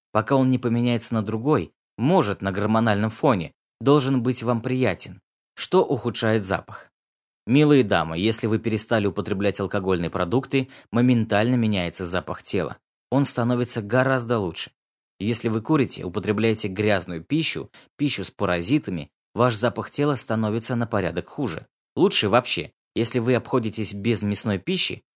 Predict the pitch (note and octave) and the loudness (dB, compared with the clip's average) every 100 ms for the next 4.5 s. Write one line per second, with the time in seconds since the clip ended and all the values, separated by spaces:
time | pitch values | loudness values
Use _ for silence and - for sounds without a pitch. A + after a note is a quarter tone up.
0 | - F2 C#3 F3 G#2 G#2+ G#2 G#2+ A2+ F#2 | -12 -2 0 0 -2 -6 -4 -2 0 0
1 | D#2+ - G#2+ G#2 - A2 A2 G#2+ A2 A#2 | -4 -6 -4 -4 -2 -2 -2 -4 -4 -4
2 | B2 A2+ D2+ - _ _ _ _ F#2+ F#2 | -4 -4 -6 -12 _ _ _ _ -6 0
3 | F#2 G2+ C3+ G#2+ A#2+ A#2 A2+ G#2+ - F#2 | 2 2 2 2 0 2 -2 -6 -4 -4
4 | - F2 D#2+ - - | -4 -6 -6 -8 -14